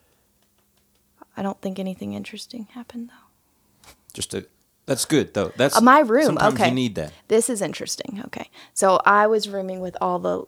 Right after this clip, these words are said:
Speaker 1: little first-time girls, all the girls that have never been to camp before. And so I was determined that I was going to train up this new generation of clean and neat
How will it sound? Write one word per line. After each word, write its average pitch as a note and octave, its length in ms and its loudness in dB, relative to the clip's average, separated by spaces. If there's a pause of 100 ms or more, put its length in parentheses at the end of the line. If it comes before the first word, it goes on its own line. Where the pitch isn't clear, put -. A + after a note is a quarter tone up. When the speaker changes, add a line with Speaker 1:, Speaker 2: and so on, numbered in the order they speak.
Speaker 1:
little F#3 240 -2
first-time F3+ 600 -4
girls, - 360 -4
all F#3 120 -6
the F#3+ 60 -8
girls F#3 220 -6
that F3+ 80 -8
have F3 100 -8
never F3+ 220 -8
been F3+ 280 -6
to D#3+ 60 -12
camp - 280 -10
before. A3 380 -4 (800)
And G#3 100 -2
so G3 200 0
I G3 80 2
was F#3+ 140 -6
determined F#3+ 520 -8
that F3+ 340 -6
I F#3 120 -6
was F#3 160 -4
going F3+ 280 -4
to F#3 100 -8
train F3+ 360 -8
up - 220 -12
this F3 260 -14
new F#3 180 -10
generation F3+ 800 -8 (440)
of F3+ 420 -2 (300)
clean F#3 520 -2
and F3+ 240 -2
neat F#3 320 0